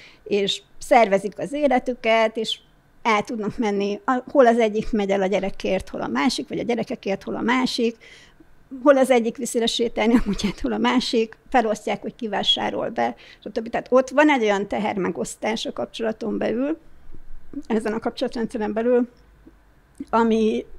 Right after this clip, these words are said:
sokat csökkent az egyéni, ö, tehervállaláson, egyéni terheken, mert hogyha több embernek a,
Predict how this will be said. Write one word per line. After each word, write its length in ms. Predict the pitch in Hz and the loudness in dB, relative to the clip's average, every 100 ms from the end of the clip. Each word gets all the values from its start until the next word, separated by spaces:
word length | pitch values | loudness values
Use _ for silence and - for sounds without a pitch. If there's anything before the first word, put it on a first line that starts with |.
| - | -12
sokat 440 | - 269 269 226 | 0 0 2 0
csökkent 420 | - 240 254 240 | 0 0 2 0
az 160 | 240 226 | 0 0
egyéni, 540 | 220 202 196 190 214 - - - - - - - - - | -2 2 0 2 -2 -6 -20 -20 -20 -20 -20 -20 -20 -4
ö, 600 | 196 196 196 202 202 196 202 - - - - | -2 0 2 2 2 0 -4 -12 -14 -14 -10
tehervállaláson, 1160 | - 202 208 220 220 233 262 277 - 294 294 294 - _ | -2 0 0 0 0 2 0 0 0 2 2 2 -8 _
egyéni 300 | 214 196 196 | -4 -2 -2
terheken, 540 | 208 233 240 - 262 262 - - - | -2 -4 -4 -2 -2 -2 -10 -20 -8
mert 300 | - 262 254 | 2 4 4
hogyha 640 | 277 269 208 254 247 247 233 - - _ _ _ - | 0 -2 4 6 6 4 0 -10 -16 _ _ _ 4
több 340 | 277 240 202 190 - | 6 6 4 -14 -4
embernek 880 | 220 208 196 196 190 196 190 - 240 | 0 0 2 2 2 0 -4 -6 -4
a, 420 | 202 190 - | 0 2 0